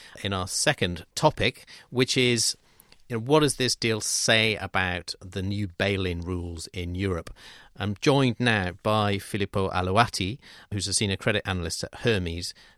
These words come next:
to talk about this. So, Filippo, thanks very much for joining us. In your view, the ex-, the, the,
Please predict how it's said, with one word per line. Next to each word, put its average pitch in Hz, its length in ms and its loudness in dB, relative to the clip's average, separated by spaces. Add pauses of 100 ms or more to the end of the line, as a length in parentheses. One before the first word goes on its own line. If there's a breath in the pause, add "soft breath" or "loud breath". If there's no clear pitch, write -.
to 135 100 -4
talk - 320 -4
about 85 340 -2
this. 73 300 -8 (460 soft breath)
So, - 220 -2
Filippo, 175 340 2
thanks 165 260 0
very 143 180 0
much 139 200 -6
for 123 120 -4
joining 123 420 0
us. - 260 -8 (240)
In 208 140 4
your 208 240 4
view, 117 460 0 (220)
the 165 200 0
ex-, - 260 -2 (100)
the, 151 140 -4
the, 143 240 -10